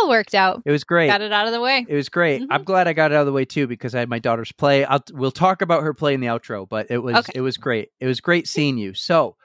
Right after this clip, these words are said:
Speaker 2: uh, we just finished recording an O T R Live with Karen, by the way. That was fun. It went, what did I say again? Let's try to keep this around thirty, thirty-five minutes.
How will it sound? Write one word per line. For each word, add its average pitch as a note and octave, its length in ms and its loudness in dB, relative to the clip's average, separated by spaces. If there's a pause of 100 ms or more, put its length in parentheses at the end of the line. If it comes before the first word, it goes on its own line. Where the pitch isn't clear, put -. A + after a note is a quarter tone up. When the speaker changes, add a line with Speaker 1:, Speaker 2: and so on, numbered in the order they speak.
(340)
Speaker 2:
uh, C#3+ 200 4
we F3+ 180 2
just B3+ 300 -2
finished A#3+ 340 0
recording F#3+ 580 0
an C#3 80 0
O D#3 100 0
T D#3+ 160 -4
R C#3 100 2
Live C#3 220 2
with B2 180 -8
Karen, D3+ 400 -2
by D#3 200 2
the F3 100 -2
way. G#3 380 0 (180)
That C#3 160 -4
was A3+ 140 -2
fun. C3+ 360 0
It D#3+ 160 2
went, E3 280 2
what E3 180 0
did A3 160 2
I G#3+ 80 4
say G3+ 220 0
again? E3 320 0
Let's E3+ 160 0
try A#3 180 -2
to B3 80 -4
keep - 220 -6
this A3+ 160 -2
around F#3+ 200 -2
thirty, F#3+ 280 0
thirty-five F3+ 480 -2
minutes. F#3 340 -4